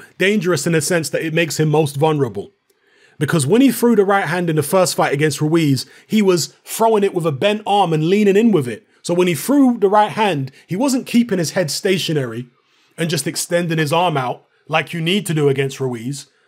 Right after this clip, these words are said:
to, to maintain the distance between your head and Andy Ruiz's fists. No, he wasn't doing that. Instead, he was leaning his upper body in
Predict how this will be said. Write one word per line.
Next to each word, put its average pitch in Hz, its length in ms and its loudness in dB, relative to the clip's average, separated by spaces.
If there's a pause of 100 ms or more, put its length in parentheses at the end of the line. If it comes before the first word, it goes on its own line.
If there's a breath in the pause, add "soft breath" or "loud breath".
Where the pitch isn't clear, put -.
(140)
to, 147 200 -2
to 147 140 -8
maintain 170 560 -2
the 156 80 0
distance 143 500 -2
between 147 600 -4 (200 soft breath)
your 165 300 2
head 147 300 0
and 143 300 -2 (120)
Andy 151 240 -2
Ruiz's 139 400 -2
fists. - 480 -2 (220 soft breath)
No, 226 180 2
he 214 80 -2
wasn't 190 240 0
doing 220 280 2
that. 117 220 -8 (200 soft breath)
Instead, 190 520 -2 (140)
he 226 100 0
was 180 220 2
leaning 254 360 4
his 226 140 4
upper 214 240 0
body 180 380 2
in 123 220 -6